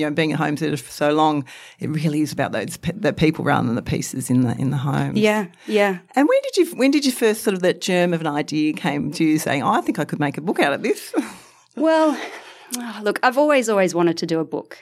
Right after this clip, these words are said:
Speaker 1: Mm-hmm.
Speaker 2: Um, I had, I knew I had it in me, and I'm
Speaker 1: Yes.
Speaker 2: kind of that
Speaker 1: Yep.
Speaker 2: person that just goes with it.
Speaker 1: Mm-hmm.
Speaker 2: Um, and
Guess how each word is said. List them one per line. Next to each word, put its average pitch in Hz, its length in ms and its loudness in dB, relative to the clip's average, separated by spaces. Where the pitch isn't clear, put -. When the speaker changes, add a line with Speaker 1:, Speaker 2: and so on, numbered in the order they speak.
Speaker 1:
Mm-hmm. 143 160 -6
Speaker 2:
Um, 170 340 0
I - 20 -4
had, 196 220 -2
I 220 80 -2
knew 233 120 0
I 269 40 0
had 226 160 -4
it 220 80 -4
in 180 160 0
me, 165 160 0
and 170 100 2
I'm 185 60 2
Speaker 1:
Yes. 190 80 -6
Speaker 2:
kind 220 240 -2
of 226 60 -2
that 208 140 0
Speaker 1:
Yep. 202 160 -4
Speaker 2:
person 185 300 0
that 170 180 0
just - 440 -6
goes 202 300 4
with 180 160 2
it. - 200 -4
Speaker 1:
Mm-hmm. 185 340 0
Speaker 2:
Um, 180 720 0
and 190 640 0